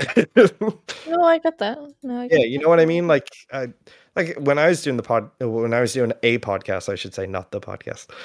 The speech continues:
Speaker 1: um, people would tell us, "Hey, it's, there's good content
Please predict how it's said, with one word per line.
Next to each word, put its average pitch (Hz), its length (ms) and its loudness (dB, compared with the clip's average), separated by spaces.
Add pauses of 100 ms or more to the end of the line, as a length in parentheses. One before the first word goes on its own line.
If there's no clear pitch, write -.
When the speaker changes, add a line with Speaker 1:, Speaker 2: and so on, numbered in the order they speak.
(160)
Speaker 1:
um, 98 640 4 (920)
people 143 280 0
would 139 100 6
tell 143 240 6
us, 127 140 6
"Hey, 147 300 4
it's, - 500 -8
there's 123 240 -2
good 143 240 -4
content 131 340 -8